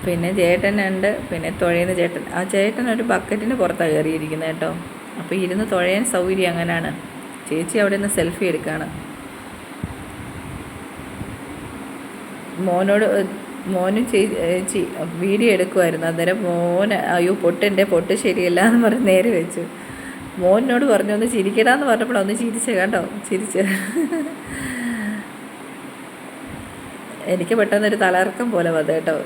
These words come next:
വൺ-, എനിക്ക് വഞ്ചിയിലിരുന്നപ്പോൾ ഒരു തലകറക്കം പോലെ വന്നു. പിന്നെ മോൻ്റെ കയ്യിലായിരുന്നു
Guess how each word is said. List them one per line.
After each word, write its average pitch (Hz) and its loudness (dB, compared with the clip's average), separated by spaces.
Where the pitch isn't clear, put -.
വൺ-, 175 2
എനിക്ക് 196 -4
വഞ്ചിയിലിരുന്നപ്പോൾ 190 0
ഒരു 185 0
തലകറക്കം 170 2
പോലെ 165 2
വന്നു. 156 -4
പിന്നെ 165 0
മോൻ്റെ 190 2
കയ്യിലായിരുന്നു 175 2